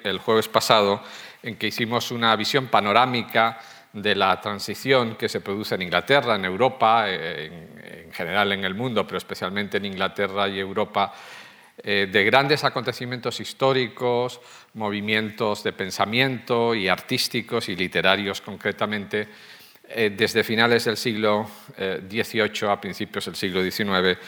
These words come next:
coincidiendo con la época en la que nace, en el año mil setecientos setenta y cinco,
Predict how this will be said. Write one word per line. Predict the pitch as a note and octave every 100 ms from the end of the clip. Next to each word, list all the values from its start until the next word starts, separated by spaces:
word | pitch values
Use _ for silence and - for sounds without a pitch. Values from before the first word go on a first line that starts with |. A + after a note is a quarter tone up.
| - - - -
coincidiendo | A2+ A2+ B2 A2 A2 A2 A#2 -
con | A2 G#2+
la | G2+ F#2
época | G2+ A2 F#2+ G#2+ G#2+
en | G2+
la | F#2 E2+
que | F2+
nace, | A2 B2+ - A#2
en | G#2
el | F2+
año | F#2 F#2
mil | G2
setecientos | F#2+ F#2 F#2 G2+ F#2
setenta | - F#2 F#2 G2
y | F#2
cinco, | - B2 A2+ G2+ E2+